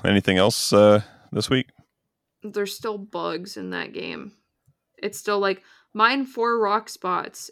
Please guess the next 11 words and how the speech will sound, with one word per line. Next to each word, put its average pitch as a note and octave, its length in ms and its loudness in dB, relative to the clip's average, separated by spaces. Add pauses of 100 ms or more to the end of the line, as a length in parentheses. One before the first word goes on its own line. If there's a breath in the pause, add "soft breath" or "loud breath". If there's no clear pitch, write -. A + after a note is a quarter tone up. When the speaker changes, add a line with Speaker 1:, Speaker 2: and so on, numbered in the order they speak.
Speaker 2:
and G3 100 -4
then F#3 120 -4
you F#3 100 -4
mine F#3 380 -4 (240)
one, F#3 520 -6
and D3 120 -14
it's - 120 -16
like, - 220 -8
"You're A#3+ 160 -2
done." C4+ 520 8
<laughs> - 40 -20